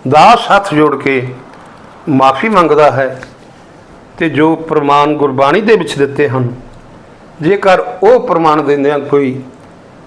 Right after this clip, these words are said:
ਗੁਰਬਾਣੀ ਗਾਇਨ ਕਰਨ ਲੱਗਿਆਂ ਕੋਈ ਗਲਤੀ ਹੋ ਗਈ, ਉਹ ਵੀ ਭੁੱਲਣਹਾਰ ਸਮਝ ਕੇ ਮਾਫ਼ ਕਰ ਦੇਣਾ। ਆਓ ਹੁਣ ਸਮਾਪਤੀ ਹੈ, ਕੱਲ੍ਹ ਫਿਰ ਹਾਜ਼ਰ ਹੋਵਾਂਗੇ। ਤੇ ਫਤਿਹ ਬੁਲਾਉਣ ਤੋਂ ਪਹਿਲਾਂ ਆਪ ਜੀ ਦੇ ਚਰਨਾਂ ਵਿੱਚ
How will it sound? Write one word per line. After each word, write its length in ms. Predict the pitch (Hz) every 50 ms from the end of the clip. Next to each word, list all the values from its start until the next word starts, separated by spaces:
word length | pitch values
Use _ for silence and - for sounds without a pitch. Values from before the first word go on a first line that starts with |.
| - 147
ਗੁਰਬਾਣੀ 480 | 139 160 160 156 165 185 220 262 285 277
ਗਾਇਨ 280 | 220 226 202 185 185
ਕਰਨ 200 | 170 180 165 160
ਲੱਗਿਆਂ 240 | 160 143 151 151 147
ਕੋਈ 180 | - 156 143 135
ਗਲਤੀ 420 | 123 131 127 127 123 123 202 160 -
ਹੋ 100 | 156 135
ਗਈ, 220 | 123 127 135 135 135 - - - - - - - - - - - - - - - - - - - -
ਉਹ 140 | 175 196 202
ਵੀ 280 | 180 185 175 156 - - - - - - - -
ਭੁੱਲਣਹਾਰ 520 | - 160 139 139 151 156 135 139 139 135 120
ਸਮਝ 300 | - - 147 147 147 143
ਕੇ 160 | 143 147 143
ਮਾਫ਼ 320 | 135 131 131 147 151 - -
ਕਰ 120 | 147 135
ਦੇਣਾ। 320 | 131 139 143 143 147 147 131 113 113 - - - - - - - - - - - - - - - - - - -
ਆਓ 200 | 156 170 180 185 170 - -
ਹੁਣ 220 | 151 147 139 127 131 131 - - - - - - - - - - - - - - - -
ਸਮਾਪਤੀ 720 | - - 151 151 139 143 151 165 160 165 165 165 151 131
ਹੈ, 100 | 139 135
ਕੱਲ੍ਹ 300 | 127 - 151 151 156 151
ਫਿਰ 180 | - - 147
ਹਾਜ਼ਰ 240 | 139 135 135 131 127
ਹੋਵਾਂਗੇ। 460 | 131 131 131 131 131 127 131 131 127 127 127 - - - - - - - - - - - - - - - - - - - - - - -
ਤੇ 120 | - 156 156
ਫਤਿਹ 340 | 151 - - 165 - 233 208
ਬੁਲਾਉਣ 280 | 170 170 160 151 147
ਤੋਂ 160 | 143 147 147 139
ਪਹਿਲਾਂ 360 | 143 143 139 135 139 135 120 127 127 - - - - - - - - - - - - - - - - 156
ਆਪ 280 | 160 190 220 214 - -
ਜੀ 80 | 185
ਦੇ 120 | 165 160 151
ਚਰਨਾਂ 360 | 151 - 147 139 143 151 147
ਵਿੱਚ 160 | 139 135